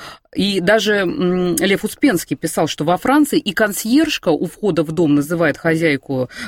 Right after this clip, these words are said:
э, домовладелицу «мадам», но и хозяйка, бу-, пусть без особого почтения, обратится к своей служащей точно так же:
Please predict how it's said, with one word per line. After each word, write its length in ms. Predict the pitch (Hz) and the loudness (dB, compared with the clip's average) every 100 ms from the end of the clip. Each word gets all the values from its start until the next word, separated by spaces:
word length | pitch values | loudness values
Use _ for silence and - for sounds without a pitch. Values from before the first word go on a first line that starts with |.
| - | -2
э, 100 | 156 | 0
домовладелицу 720 | 160 160 175 175 165 147 170 | 2 2 2 2 -2 -2 -2
«мадам», 580 | 180 202 190 190 143 165 | 0 0 0 2 2 2
но 140 | 208 | 2
и 80 | 220 | 0
хозяйка, 560 | - 262 254 247 165 | 0 2 2 2 0
бу-, 220 | 147 170 - | -6 -6 -8
пусть 200 | 214 165 | -6 -6
без 120 | 165 | -4
особого 380 | 185 - 175 170 | -4 -4 -6 -6
почтения, 600 | - 202 - 311 339 240 | -4 -4 -2 2 4 2
обратится 480 | 151 175 170 180 156 | 0 -2 -4 -8 -12
к 40 | |
своей 360 | - 180 185 160 | -4 -2 0 -2
служащей 460 | - 277 269 190 156 | 0 0 2 0 -2
точно 340 | 175 - 220 | -2 -4 -6
так 260 | - 214 147 | 0 0 0
же: 140 | 143 | -8